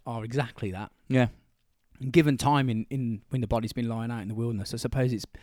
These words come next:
Speaker 1: it becomes increasingly difficult as time passes by to actually accurately determine what caused someone's death.
Speaker 2: Mm. Yeah. I mean, what was, uh, were we doing an episode the other day? Um, I can't remember if I was watching this or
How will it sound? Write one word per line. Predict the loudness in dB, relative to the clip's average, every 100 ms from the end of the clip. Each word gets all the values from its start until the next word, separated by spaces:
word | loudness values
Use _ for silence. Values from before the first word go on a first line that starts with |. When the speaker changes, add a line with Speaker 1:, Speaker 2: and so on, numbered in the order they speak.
| -20 -14
Speaker 1:
it | -4
becomes | 0 2
increasingly | 2 4 4 2 -4 -2
difficult | -4 -4 -6 -6
as | -6
time | -6 -4 -4 -2
passes | -2 -2 -4
by | 0 -2 -2 -8
to | -10
actually | -6 -4 -4 -8 _ _ _ -6
accurately | -4 0 0 0
determine | -4 0 2 2 0
what | 0 -2 0
caused | 0 0 -2 -2
someone's | -2 -2 -4 -4
death. | -6 -2
Speaker 2:
Mm. | 0 0 -2 _ _ _ _ _ _ 0
Yeah. | 0 0 _ _ _ _ _ -2
I | 4
mean, | 4 4 -2 _ _ _ _
what | -6
was, | -6 -6
uh, | -8 -8 -16 -8 0
were | 2
we | 2
doing | 0 -2 -2
an | -6 -8 -10
episode | -10 -6 -4 -4
the | -6
other | -6
day? | -2 -4 -6 -18 -10
Um, | -4 -2 -2 -6 -14 _ _ _ _ _ _ _ _ _ _ -20
I | -8
can't | -4 -2
remember | 0 -2
if | -2
I | -2
was | -2 0
watching | -2 -2 -2
this | -2 0
or | 0 0